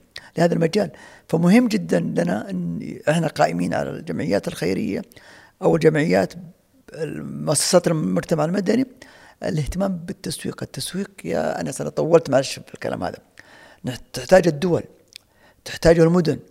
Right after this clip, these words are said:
يحتاجون رؤ-، الأشخاص زي رؤساء أمريكا، وحنا نحتاج نسوي. أنتم يا أعضاء الجمعيات الخيرية تحتاجوا تسوقوا نفسكم بالطريقة الصحيحة. فهذه بس أنت لمست جرح وحاولت إني أست-،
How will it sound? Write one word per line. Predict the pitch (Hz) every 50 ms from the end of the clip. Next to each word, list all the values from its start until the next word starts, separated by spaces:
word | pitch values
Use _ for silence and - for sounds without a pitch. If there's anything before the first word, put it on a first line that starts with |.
| _ _ _ _ _ _ _ -
يحتاجون | 113 - - - 156 151 170 170 170 175
رؤ-، | 170 175 - - - 165 - -
الأشخاص | 156 165 151 - - - - 196 190 156 - - - -
زي | - 143 143
رؤساء | - - - - - - 147 -
أمريكا، | 151 156 85 87 85 - - -
وحنا | - - - - - - -
نحتاج | 69 - - - - - -
نسوي. | - - 196 - - - - - - - - - - _ _ - 240
أنتم | 220 220 - - 220 196
يا | 180 170 170 - 175
أعضاء | 170 175 175 214 202 -
الجمعيات | 185 175 175 151 156 196 208 190 -
الخيرية | - - - 180 202 208 214 202 180
تحتاجوا | - 165 - 196 196 180 190
تسوقوا | - - 196 214 - - 208
نفسكم | 233 - - 190 - 185 175
بالطريقة | - - - 233 233 -
الصحيحة. | - - - 208 220 262 269 214 - - _ - - - - - - - - _ _
فهذه | - 165 175 226 254 240 262 240
بس | 185 170 - 240 240 - - - - - - - -
أنت | - 202 - -
لمست | 185 202 226 247 - - - -
جرح | 233 262 294 - - - - - - _ _ _ _ _ _ _ _ -
وحاولت | - 185 165 147 - - 185 202 208 190 -
إني | 196 180 170 175 165
أست-، | - - - - -